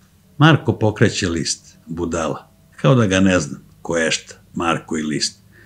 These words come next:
O što me ljute koje kakvi ludaci. Niko za njega ne vredi. Svakog, ako bi samo i pomislio da kakav posao preduzme,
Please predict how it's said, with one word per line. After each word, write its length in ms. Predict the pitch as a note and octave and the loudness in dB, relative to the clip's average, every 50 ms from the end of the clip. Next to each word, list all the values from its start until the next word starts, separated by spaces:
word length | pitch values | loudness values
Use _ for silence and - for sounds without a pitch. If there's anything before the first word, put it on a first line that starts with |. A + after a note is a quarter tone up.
| - - - - | -20 -20 -12 -10
O 100 | C2 C#2 | -8 -8
što 240 | - - - D2+ | -8 -8 -6 -4
me 140 | D#2 D2+ D2 | -2 -2 0
ljute 360 | D#2 G#2+ A#2 A2+ - E2+ D2 | 2 2 2 2 2 -4 -10
koje 200 | - - D#2+ D2+ | -8 -10 -10 -6
kakvi 340 | - F#2+ F2+ E2+ - - D2+ | -4 -4 -4 -4 -6 -10 -8
ludaci. 640 | D2+ D#2 D2 D2 D2 C#2+ C#2 - - - - - - - - - - - - _ _ _ _ | -6 -6 -6 -6 -6 -6 -8 -8 -6 -6 -6 -6 -6 -10 -20 -20 -20 -20 -20 _ _ _ _
Niko 300 | A2+ D3 D#3 D#3 - G#2 | 2 2 2 4 2 0
za 120 | E2 E2 | 0 0
njega 280 | E2+ F2 F#2 F#2+ E2+ F#2+ | -2 -2 -2 -2 0 0
ne 120 | F#2 F2 | -2 -2
vredi. 420 | D#2 D2 D2 C#2+ C#2 C2+ A#1+ - - - _ _ _ _ _ _ _ - | -2 -4 -6 -6 -6 -6 -8 -10 -18 -20 _ _ _ _ _ _ _ -10
Svakog, 640 | - - - - A2 G#2 - - - - - - _ _ | -8 -4 0 0 0 0 -2 -6 -14 -16 -18 -18 _ _
ako 240 | _ - - - - | _ -14 -10 -8 -8
bi 120 | D#2+ E2 - | -6 -4 -4
samo 260 | - - C#3 C#3+ C3+ | 0 2 4 4 4
i 140 | G2+ - - | 4 2 0
pomislio 580 | G2 G2 G#2+ A2+ A2 - - G2+ F2+ E2 - - | 0 2 2 2 2 0 -2 -2 -2 -2 -4 -10
da 120 | - E2+ - | -12 -12 -10
kakav 360 | - - G2 F#2+ - - F2 | -4 -4 -4 -2 -2 -4 -4
posao 400 | - - F#2 F2+ E2+ - - D#2+ | -4 -4 -4 -4 -4 -4 -6 -8
preduzme, 600 | - - F2+ F2 F#2 G2+ G2 E2+ F2+ F2+ - - | -8 -6 -6 -4 -2 -2 -2 -2 -2 -4 -6 -6